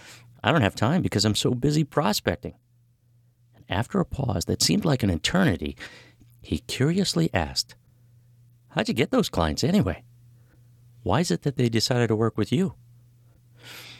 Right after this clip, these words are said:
"Well, Dad, because their former financial advisor didn't call them, for the most part," I quickly replied. "Then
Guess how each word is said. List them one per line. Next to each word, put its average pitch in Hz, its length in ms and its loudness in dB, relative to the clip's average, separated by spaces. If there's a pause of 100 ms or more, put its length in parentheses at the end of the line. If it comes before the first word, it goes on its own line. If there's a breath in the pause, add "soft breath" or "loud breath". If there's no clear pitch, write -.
(120)
"Well, 139 160 4
Dad, 87 260 -2
because 117 640 0
their 123 140 4
former 127 340 0
financial 123 500 2
advisor 98 440 0 (420)
didn't 139 200 2
call 175 220 0
them, 101 180 -4 (240)
for - 120 -4
the 90 80 2
most 143 260 2
part," - 260 0 (440)
I - 40 -18
quickly - 320 -12
replied. 73 440 -6 (1200 soft breath)
"Then 139 500 4